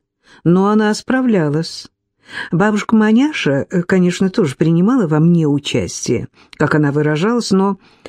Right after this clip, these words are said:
она всегда была активным общественным деятелем. Правкомы и советы ветеранов отнимали столько времени, что на внучку его почти не оставалось.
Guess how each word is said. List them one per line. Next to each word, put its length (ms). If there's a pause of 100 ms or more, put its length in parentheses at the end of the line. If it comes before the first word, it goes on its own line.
она 180
всегда 340
была 340 (440)
активным 680
общественным 840
деятелем. 720 (640)
Правкомы 800
и 40
советы 460
ветеранов 580
отнимали 480
столько 600
времени, 460
что 260 (320)
на 180
внучку 440
его 420
почти 460
не 140
оставалось. 720